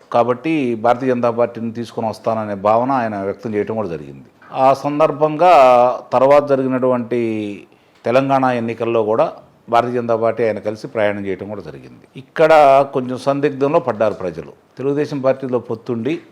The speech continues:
భారతీయ జనతా పార్టీతో కలిసి ప్రయాణం చేయటం ఏంటి అనేది. సరే, పరిస్థితులు ప్రభావం ప్రకారం ఆయన చేయాల్సి వచ్చింది.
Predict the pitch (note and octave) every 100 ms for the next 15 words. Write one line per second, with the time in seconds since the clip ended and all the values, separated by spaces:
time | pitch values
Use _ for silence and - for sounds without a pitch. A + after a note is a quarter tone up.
0 | _ B2 B2 B2 B2 B2 A#2 A2+ A2 G#2+
1 | A2 G2+ A#2 - G#2+ G#2+ G#2 F#2+ F#2+ F2+
2 | F2+ F2 E2+ D#2 C#2 _ _ _ - C#3
3 | - - - - _ _ _ - A2+ A2
4 | C3 B2+ A#2 A2 G#2+ G#2 G#2 - G#2+ G#2
5 | G#2 G2+ G2+ A2 A#2+ E3 B2 G#2 F#2+ G2+
6 | F#2+ F#2 F2+ - F2+ G2